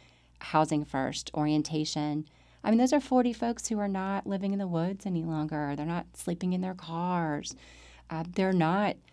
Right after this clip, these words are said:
at the E R's door three times a week. Uh, it, it's an improvement for them and their quality of life.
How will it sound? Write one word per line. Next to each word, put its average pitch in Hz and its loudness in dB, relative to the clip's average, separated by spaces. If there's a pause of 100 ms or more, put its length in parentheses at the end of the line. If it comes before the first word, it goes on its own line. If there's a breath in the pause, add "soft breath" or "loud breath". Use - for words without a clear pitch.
(260 soft breath)
at 160 0
the 170 0
E 165 2
R's 156 0
door 143 -2 (880)
three 165 2
times 147 0
a 151 -2
week. 139 -4 (500 soft breath)
Uh, 160 -2
it, 190 2 (320)
it's 190 2
an 190 4
improvement 202 2
for 165 -2
them 165 0
and 156 0
their 170 0
quality 160 0
of 143 -4
life. 143 -2